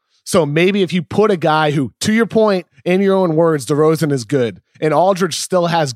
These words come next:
nice moments as well. Maybe if that guy gets put on the market, you have multiple teams that are like, "We need that guy to take advantage of our situation this year to have a shot." I don't know what team that would be, but there's a handful of teams out there that can make moves.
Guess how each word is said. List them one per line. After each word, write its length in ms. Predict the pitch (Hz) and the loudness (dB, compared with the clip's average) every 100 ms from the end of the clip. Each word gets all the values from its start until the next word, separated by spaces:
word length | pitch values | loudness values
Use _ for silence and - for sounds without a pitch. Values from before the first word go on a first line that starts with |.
| - | -10
nice 300 | 156 160 160 | -4 -4 -2
moments 400 | 151 151 143 127 | -4 -4 -4 -6
as 120 | 135 107 | -8 -6
well. 380 | 117 110 87 - - _ | -4 -4 -6 -12 -20 _
Maybe 340 | 120 170 190 226 | -2 2 2 2
if 160 | 190 | 0
that 240 | - 165 175 | 0 -2 0
guy 220 | 180 175 | -2 0
gets 180 | 147 - | -2 -8
put 160 | - | -4
on 140 | 160 151 | -2 0
the 60 | 147 | 0
market, 440 | 143 135 135 110 | 0 0 -4 -6
you 140 | 160 | -2
have 320 | 170 160 135 113 - _ | 0 0 -2 -6 -20 _
multiple 560 | 143 165 214 202 196 180 | -4 0 0 -2 -4 -4
teams 360 | - 180 151 | -4 -6 -4
that 100 | 135 | -2
are 80 | 131 | -2
like, 260 | 120 117 - - - | -2 -6 -10 -20 -8
"We 300 | 139 214 269 | 0 2 4
need 400 | 254 233 240 190 | 2 4 2 2
that 340 | 175 175 170 | 2 2 -2
guy 580 | - 147 139 135 123 123 - _ _ - | -2 -2 0 -2 -2 -6 -10 _ _ -6
to 120 | 180 | -4
take 240 | - 185 | -2 0
advantage 460 | 175 147 165 156 139 | 0 0 2 0 0
of 80 | 135 | 0
our 160 | 147 | 0
situation 800 | 131 160 - 143 131 123 - 120 | -2 -6 -2 0 0 0 -4 -4
this 200 | 120 - | -2 0
year 140 | 127 113 | 0 0
to 80 | |
have 160 | 123 127 | 0 0
a 40 | |
shot." 520 | 107 - 127 101 87 - _ - - | -2 0 0 -2 -6 -12 _ -10 -2
I 100 | 175 | 0
don't 140 | 196 | 0
know 100 | 190 | 0
what 300 | 147 208 202 | 0 0 -2
team 240 | - 202 | -6 -4
that 180 | 185 170 | -2 -2
would 140 | 143 120 | -4 0
be, 320 | 214 240 262 _ _ | 2 2 -2 _ _
but 140 | - 160 | -4 0
there's 160 | 165 | 0
a 80 | 143 | 0
handful 380 | 139 190 190 190 | 0 0 0 -2
of 40 | |
teams 260 | 170 180 170 | 0 -2 0
out 140 | 160 | 0
there 140 | 160 147 | 2 0
that 140 | 139 | 0
can 200 | - 113 | -4 -2
make 260 | 113 185 - | 0 0 0
moves. 360 | 196 202 175 | 0 2 0